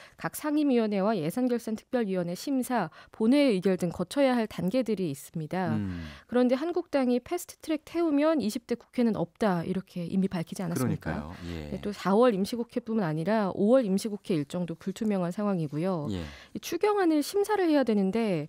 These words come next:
Speaker 1: 정당들도 한국당뿐만 아니라 다른 야당들은 좀 부정적인 입장을 내고 엄격하게
Speaker 2: 예.
Speaker 1: 심사를 해야 한다.
Speaker 2: 예.
Speaker 1: 이런 입장을 밝히기는 했습니다만 이 심사
Speaker 2: 음.
Speaker 1: 자체가 언제 이뤄질지 불투명합니다.
Speaker 2: 사실 이번 추경은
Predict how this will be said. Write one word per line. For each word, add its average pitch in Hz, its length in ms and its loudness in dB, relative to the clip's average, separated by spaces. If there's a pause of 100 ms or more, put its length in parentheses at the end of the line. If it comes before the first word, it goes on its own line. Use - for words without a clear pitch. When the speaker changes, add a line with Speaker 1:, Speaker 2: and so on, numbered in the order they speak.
(420)
Speaker 1:
정당들도 254 680 4
한국당뿐만 311 680 0
아니라 185 240 0
다른 208 340 2
야당들은 214 440 2
좀 208 120 -4
부정적인 254 520 2
입장을 196 380 0
내고 151 260 -2
엄격하게 226 460 -2
Speaker 2:
예. - 40 2
Speaker 1:
심사를 320 420 2
해야 302 200 0
한다. 190 600 0
Speaker 2:
예. - 40 -14 (320)
Speaker 1:
이런 233 260 2
입장을 226 420 0
밝히기는 220 540 -4
했습니다만 214 800 -2
이 165 140 -4
심사 359 300 -4
Speaker 2:
음. 370 40 0
Speaker 1:
자체가 190 420 -6
언제 185 300 -2
이뤄질지 165 540 -6
불투명합니다. 156 800 -6 (540)
Speaker 2:
사실 175 320 -2
이번 175 280 2
추경은 156 1040 2